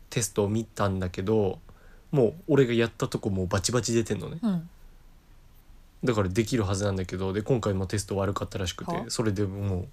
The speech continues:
Speaker 1: お役御免になった。リナッチョ風に言うと。
Speaker 2: <laughs> 言わねえよ。
Speaker 1: <laughs> 言いそう。お役御免。
Speaker 2: いいね、でも、好きな言葉。
Speaker 1: になった。<laughs> ちょっと古いじゃん、
Speaker 2: うん。
Speaker 1: 言い回し。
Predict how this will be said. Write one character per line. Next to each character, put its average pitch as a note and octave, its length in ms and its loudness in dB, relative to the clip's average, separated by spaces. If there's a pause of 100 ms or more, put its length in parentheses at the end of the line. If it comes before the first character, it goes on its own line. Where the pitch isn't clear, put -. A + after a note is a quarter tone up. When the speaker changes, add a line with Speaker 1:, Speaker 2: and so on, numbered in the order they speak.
(280)
Speaker 1:
お B2+ 120 6
役 A2 280 2
御 G#2+ 100 2
免 G2 180 -2
に G2 100 -4
な F#2+ 80 -6
っ - 20 -14
た。 - 140 -20 (480)
リ A2+ 100 2
ナ G#2+ 100 4
ッ G#2 40 -2
チ G#2+ 120 -2
ョ - 20 0
風 G2+ 140 0
に F#2+ 100 -2
言 F#2 80 0
う - 40 -2
と。 G4 60 4 (420)
Speaker 2:
<laughs> - 440 -4
言 A3 120 -2
わ C#4+ 120 4
ね - 60 -4
え G#3 140 -4
よ。 F#3 140 -2 (800)
Speaker 1:
<laughs> - 600 -4
言 A#2 140 4
い A#2+ 60 4
そ G#2+ 140 4
う。 - 100 -4
お A2+ 120 4
役 A#2+ 300 4
御 G#2+ 140 4
免。 G2 240 -4 (1700)
Speaker 2:
い A3+ 120 2
い G3 40 2
ね、 E3+ 100 -2
で D#3 100 -8
も、 D3+ 80 -12
好 - 60 -16
き - 200 -2
な F3+ 100 0
言 - 40 -14
葉。 E3 60 -2
Speaker 1:
に G#2 100 4
な F#2+ 140 2
っ - 60 -12
た。 - 100 -12
<laughs> - 60 -20 (2250)
ち - 140 0
ょ - 20 4
っ - 20 -2
と - 100 0
古 C3 260 8
い A2 100 8
じ F#2 100 2
ゃ F2 40 2
ん、 - 40 0
Speaker 2:
う - 20 -2
ん。 - 40 -2
Speaker 1:
言 B2 140 2
い A2+ 60 4
回 G#2 180 4
し。 - 220 -2